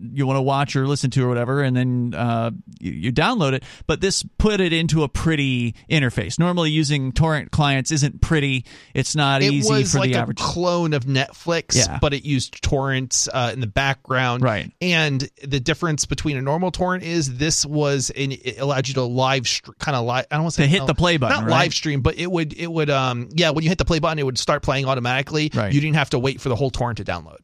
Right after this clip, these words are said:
Speaker 1: Right. So that, that is a thing, El Conejo, and, uh, thank you for the call tonight. I appreciate hearing from you. Let's go to, uh, unscreened caller, uh, area code four one five. Go ahead.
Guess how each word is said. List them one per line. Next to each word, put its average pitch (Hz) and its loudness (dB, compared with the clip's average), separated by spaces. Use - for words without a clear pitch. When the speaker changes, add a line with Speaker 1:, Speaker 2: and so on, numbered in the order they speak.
Speaker 1:
Right. 87 -8
So 127 4
that, 165 0
that 196 2
is 202 0
a 185 2
thing, 180 0
El 139 2
Conejo, 135 2
and, 123 0
uh, 120 0
thank 143 0
you 135 -2
for - -6
the 127 -2
call 123 0
tonight. 117 0
I - 0
appreciate 117 -2
hearing 117 0
from 117 0
you. 113 2
Let's 202 0
go 220 2
to, 214 0
uh, 165 2
unscreened 214 -2
caller, 151 2
uh, 123 0
area 147 0
code 139 0
four 147 0
one 131 0
five. 127 0
Go 127 2
ahead. 127 2